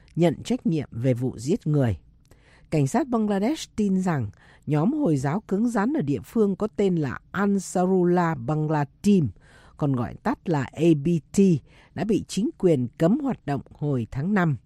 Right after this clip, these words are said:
Đang sử dụng các tên gọi khác nhau như Ansar Bangla bảy và Ansar al-Islam, và đứng sau những vụ giết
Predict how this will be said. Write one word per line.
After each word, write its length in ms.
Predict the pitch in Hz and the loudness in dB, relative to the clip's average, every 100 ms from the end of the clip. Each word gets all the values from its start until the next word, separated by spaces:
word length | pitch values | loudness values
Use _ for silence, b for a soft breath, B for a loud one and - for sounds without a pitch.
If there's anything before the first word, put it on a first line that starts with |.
| _ B B B B - | _ B B B B -2
Đang 240 | 208 220 | 0 2
sử 300 | - - 143 | -2 -2 -2
dụng 340 | 104 147 127 - | 0 -2 -4 -8
các 220 | 110 - | -12 0
tên 200 | 196 170 | 0 2
gọi 240 | 147 127 | -2 -6
khác 260 | - 254 285 | -6 -6 -2
nhau 340 | 190 175 139 - | 0 0 -2 -2
như 160 | 175 | -4
Ansar 600 | 165 170 165 - 175 156 | -2 -4 -4 -4 -2 -2
Bangla 320 | 147 156 160 | -2 -2 -2
bảy 360 | 135 139 107 85 b b - | -2 -2 -2 -8 b b -8
và 120 | 135 | -6
Ansar 500 | - 180 175 180 160 | -2 -4 -2 -4 -4
al-Islam, 840 | - 160 143 - 220 - 170 156 117 b b b b | -4 -4 -4 -4 -6 -2 0 2 -2 b b b b
và 160 | 143 156 | 0 0
đứng 300 | 123 156 226 | 2 2 2
sau 360 | - - 202 170 | 0 -4 0 0
những 220 | 151 139 | 0 -4
vụ 260 | 208 151 90 | -2 -2 -4
giết 280 | 135 247 | 0 0